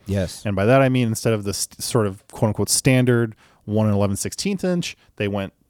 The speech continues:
Speaker 2: down to one and five eighths or ten sixteenths. So it's,
Speaker 1: Mm-hmm.
Speaker 2: it's, we're talking about a sixteenth of an inch, but it makes
Speaker 1: Feels
Speaker 2: a legitimate
Speaker 1: different.
Speaker 2: difference.
Speaker 1: Yep.
Speaker 2: It's, as we, Dave and I were sort of talking earlier, kinda, to me, it's sort of like,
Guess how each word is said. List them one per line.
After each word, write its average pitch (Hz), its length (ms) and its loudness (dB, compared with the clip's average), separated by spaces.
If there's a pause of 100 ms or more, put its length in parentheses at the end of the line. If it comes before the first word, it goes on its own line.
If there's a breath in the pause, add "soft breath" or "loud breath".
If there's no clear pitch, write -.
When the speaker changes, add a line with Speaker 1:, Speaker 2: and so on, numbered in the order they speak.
Speaker 2:
down 135 300 4
to 117 140 2
one 104 220 4
and 104 80 0
five 95 220 0
eighths 82 320 -6
or 87 100 -4
ten - 300 -12
sixteenths. - 420 -14
So 65 240 -6 (100)
it's, 101 280 -2
Speaker 1:
Mm-hmm. 95 160 -6 (140)
Speaker 2:
it's, - 280 -2
we're 135 120 0
talking 143 180 2
about 127 100 8
a 120 40 4
sixteenth 127 360 0
of 120 80 0
an 120 80 2
inch, 135 260 -2
but 104 220 0 (320)
it 107 120 -2
makes 107 220 -2
Speaker 1:
Feels 131 200 8
Speaker 2:
a 113 60 2
legitimate 101 360 4
Speaker 1:
different. - 320 -12
Speaker 2:
difference. 107 220 -2
Speaker 1:
Yep. - 240 -14
Speaker 2:
It's, - 300 -4
as 120 200 4
we, 123 120 2
Dave 110 260 0
and 107 100 0
I 101 40 2
were 98 80 0
sort 101 120 0
of 95 60 -2
talking 98 180 0
earlier, 98 320 2
kinda, 98 400 0 (280 soft breath)
to 131 120 2
me, 117 200 4
it's 104 100 -2
sort 104 160 4
of 95 100 0
like, 92 300 0